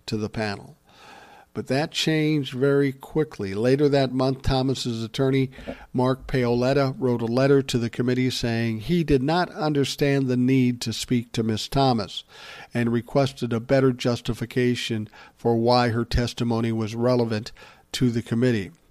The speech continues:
But nearly three months later, on September twenty-first, Paoletta confirmed that his client would meet with the January sixth committee.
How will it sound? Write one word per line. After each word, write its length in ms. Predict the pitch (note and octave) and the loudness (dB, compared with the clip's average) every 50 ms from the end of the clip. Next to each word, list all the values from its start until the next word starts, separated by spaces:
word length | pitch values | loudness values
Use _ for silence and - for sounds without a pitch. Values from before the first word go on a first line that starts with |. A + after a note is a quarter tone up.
| - - - - - - | -20 -20 -20 -20 -18 -4
But 120 | - A#2 A2+ | -2 0 2
nearly 300 | B2 A#2+ A#2 A2+ A#2 A2 | 2 2 2 2 0 -2
three 240 | - - D#3+ D#3+ D#3 | 0 2 2 4 4
months 320 | D3+ D3 C#3+ C3 - - | 4 4 2 2 2 2
later, 320 | D3+ D3 D3+ C#3+ D3 D#3 | 4 6 6 6 4 4
on 160 | C#3 A#2 A#2 - | 2 0 -2 -2
September 460 | - A#2 A#2 - C3+ C3 B2+ C3 B2+ | -4 -6 -2 0 0 0 2 0 -2
twenty-first, 760 | - - C3 B2 B2 A#2+ A#2 - C3 C3 C#3+ D3 - - - | 0 0 0 2 2 0 0 0 0 2 2 0 -2 -8 -2
Paoletta 560 | - C3+ C3 B2 A#2+ B2 B2 A#2+ A#2+ B2 A#2 | 0 2 2 4 4 2 2 2 2 0 -2
confirmed 760 | - - A2+ G#2+ - - - D#3 F3 E3 B2+ A#2 A#2 C3 B2+ | -2 -4 -6 -6 -6 0 2 4 6 6 6 4 4 2 0
that 160 | B2 A#2 G#2+ A2+ | -2 -2 -2 -2
his 160 | A2+ A2 - | -4 -6 -8
client 420 | - - C3 A#2+ A#2 A#2 A#2 A2 | -4 -2 -2 0 0 0 -2 -4
would 480 | F3+ F#3+ B2+ C3 C#3+ E3+ F#3+ G3 F#3+ F3+ | -6 -4 0 4 6 8 8 8 6 4
meet 420 | D#3+ D3 C#3 C3 C3 C3 C3 - | 2 2 4 4 2 2 -2 -4
with 200 | B2 B2 A#2 A#2+ | -4 -4 -2 -2
the 80 | B2 A#2+ | -4 -4
January 580 | A#2+ B2 A#2 A2 G#2+ G#2+ G#2+ G#2 G#2 G#2+ A2 | -4 -4 -4 -4 -4 -4 -4 -4 -4 -6 -6
sixth 420 | G#2+ - - A#2 G#2+ G#2 - - - | -8 -6 -6 -6 -6 -6 -8 -14 -10
committee. 460 | - A#2 A2+ A2+ A2 G2+ F2 F2+ | -8 -6 -4 -4 -6 -8 -10 -12